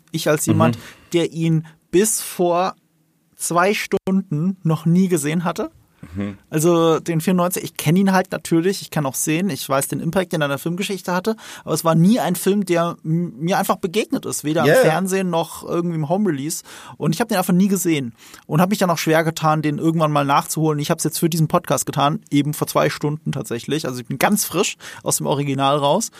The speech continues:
Speaker 1: Und, äh, das könnte nicht mehr im Gegenteil zu dir stehen, weil wie sich die fleißigen Hörer unter euch vielleicht erinnern, wir hatten schon mal eine Nerd- und Kulturfolge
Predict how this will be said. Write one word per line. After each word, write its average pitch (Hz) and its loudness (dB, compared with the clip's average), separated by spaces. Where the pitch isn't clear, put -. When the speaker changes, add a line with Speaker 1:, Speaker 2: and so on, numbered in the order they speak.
Speaker 1:
Und, 165 0
äh, 156 4
das - -2
könnte 262 0
nicht 208 0
mehr 175 4
im 185 0
Gegenteil 196 0
zu 156 -6
dir 220 0
stehen, 143 -2
weil 160 2
wie 196 2
sich 202 -4
die 156 -2
fleißigen 208 0
Hörer 202 2
unter 156 0
euch 139 0
vielleicht 139 -2
erinnern, 185 0
wir 151 0
hatten 208 -2
schon 254 0
mal 254 2
eine 170 2
Nerd- 156 2
und 196 -6
Kulturfolge 156 -2